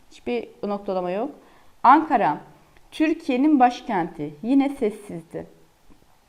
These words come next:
Sessiz olan ne? Ankara, Türkiye'nin başkenti. Öznenin açıklayıcısı olmuş. İki tane virgül arasında kullanılan bir söz ya da söz grubu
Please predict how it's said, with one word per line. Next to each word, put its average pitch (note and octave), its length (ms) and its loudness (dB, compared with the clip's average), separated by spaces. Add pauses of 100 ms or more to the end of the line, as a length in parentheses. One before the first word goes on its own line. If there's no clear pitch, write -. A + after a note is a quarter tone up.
(680)
Sessiz C#4 420 -2
olan D#4 420 6
ne? D#4+ 240 2 (120)
Ankara, C#4+ 680 2
Türkiye'nin B3+ 520 -2
başkenti. A3+ 540 -2
Öznenin A#3+ 360 -2
açıklayıcısı G3+ 680 -6
olmuş. B3 240 -4
İki - 180 -18
tane G#3+ 300 -6
virgül G3+ 300 -6
arasında F#3 340 -8
kullanılan G3 600 -6
bir A#3+ 120 -6
söz G3+ 340 -8
ya F3 120 -8
da A3+ 60 -12
söz G3 320 -12
grubu F#3 420 -8